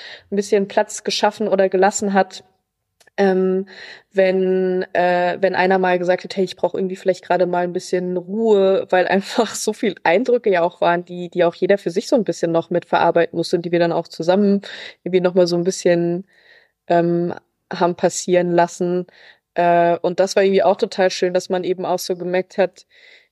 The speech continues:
wir, wir meistern auch herausfordernde Situationen einfach gut zusammen und wir können uns da aufeinander verlassen.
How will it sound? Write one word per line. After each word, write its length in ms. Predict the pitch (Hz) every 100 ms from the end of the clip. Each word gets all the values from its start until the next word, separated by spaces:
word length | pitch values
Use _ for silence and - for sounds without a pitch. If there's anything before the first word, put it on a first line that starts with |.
| _
wir, 400 | 190 185 185 185
wir 120 | 170 185
meistern 400 | 185 202 - 202
auch 320 | 180 190 - _ _ _ _ -
herausfordernde 760 | 190 180 208 - 214 208 202
Situationen 600 | 190 202 208 202 - 202
einfach 360 | 196 190 202 -
gut 180 | 202 202
zusammen 300 | 185 190 214
und 100 | 185
wir 80 | 190
können 200 | 196 190
uns 140 | 190
da 160 | 190 180
aufeinander 500 | 185 185 175 175 175
verlassen. 600 | 170 170 190 220 214